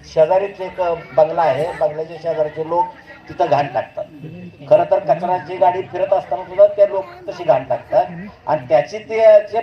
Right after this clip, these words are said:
फोटो काढत असताना आमच्या बायकोने त्यांना विचारलं की, "अरे बाबा," म्हटले, "अजून ग्रामपंचायत आता बरखास्त झाली, त्यानंतर चार वर्ष कोणाचीच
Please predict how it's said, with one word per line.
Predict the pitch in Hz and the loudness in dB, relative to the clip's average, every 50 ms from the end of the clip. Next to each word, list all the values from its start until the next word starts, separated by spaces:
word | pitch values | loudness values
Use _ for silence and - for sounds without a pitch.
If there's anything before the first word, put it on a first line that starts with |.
| 226 | -4
फोटो | 208 196 208 202 | -6 -6 -6 -2
काढत | 202 196 190 190 190 | 0 0 0 0 0
असताना | 190 175 - 170 165 165 | -2 -2 -2 -2 -4 -4
आमच्या | 160 - 165 160 | -2 -2 0 2
बायकोने | 156 160 147 143 - 143 139 131 | 4 2 2 2 -2 -8 -6 -4
त्यांना | 139 135 135 | -4 -2 -2
विचारलं | 135 131 131 127 - 156 147 139 110 107 110 139 156 - 170 180 - - - - - | -4 -6 -10 -2 2 2 2 2 0 -2 -2 -2 -2 -2 -6 -14 -20 -20 -20 -4 0
की, | 165 | 2
"अरे | 165 165 170 190 202 | 4 4 6 6 6
बाबा," | 202 190 190 196 202 | 6 6 6 6 6
म्हटले, | 202 202 196 196 196 202 | 6 4 0 2 4 4
"अजून | 196 - 160 156 180 196 | 6 6 4 2 0 -4
ग्रामपंचायत | 190 - - - - - - - 196 190 - 202 208 202 | -6 -4 -2 -2 -2 0 2 2 2 2 2 -2 2 2
आता | 202 196 - 196 | 4 4 4 2
बरखास्त | 190 190 170 156 - 170 156 - 143 | 2 2 2 2 0 -2 -2 -2 -4
झाली, | 135 - 202 - - - - 151 151 - - - - - - - | -2 -2 -2 -2 -2 -8 -14 -16 -16 -18 -18 -18 -18 -18 -8 0
त्यानंतर | - - - 185 190 190 - 202 | 2 2 4 4 2 2 4 2
चार | 202 202 - - 170 170 190 | 2 2 2 2 4 4 4
वर्ष | 190 196 190 185 - | 4 4 2 2 -2
कोणाचीच | 196 - - 165 175 190 208 202 226 226 | -8 -8 -8 0 2 2 2 2 0 -2